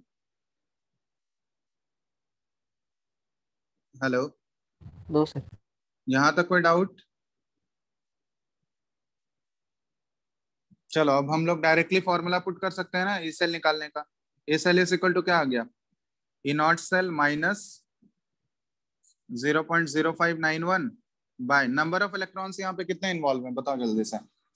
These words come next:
Speaker 1: हमारा जो net reaction है उसमें कितने electrons आ रहे हैं? अरे यार जल्दी बताओ, ये जो net reaction दिख रहा है कितने electrons involve हैं इसमें?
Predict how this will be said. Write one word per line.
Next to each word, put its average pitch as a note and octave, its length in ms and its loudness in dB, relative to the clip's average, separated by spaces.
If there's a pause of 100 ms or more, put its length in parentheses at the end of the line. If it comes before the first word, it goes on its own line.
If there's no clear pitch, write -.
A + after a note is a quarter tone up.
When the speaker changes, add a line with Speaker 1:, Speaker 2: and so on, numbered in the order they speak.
(480)
Speaker 1:
हमारा C3+ 260 6
जो D3+ 140 0
net D3+ 220 2
reaction D#3+ 400 2
है D#3+ 60 -6
उसमें D#3+ 240 -10
कितने D#3+ 220 -2
electrons D#3+ 420 -2
आ B2+ 100 4
रहे G#2+ 140 -4
हैं? G#2 80 -12 (3750)
अरे A#2+ 160 -8
यार B2 180 -4 (340)
जल्दी C3 380 4
बताओ, F3 360 4 (1800)
ये B2+ 80 2
जो C3 140 2
net C#3 340 4
reaction D#3 520 2
दिख C#3+ 200 -4
रहा D3 100 -2
है C#3+ 80 -4
कितने D3+ 380 -4
electrons D3 440 -2
involve A2+ 420 -2
हैं A2 60 -4
इसमें? A2+ 340 -4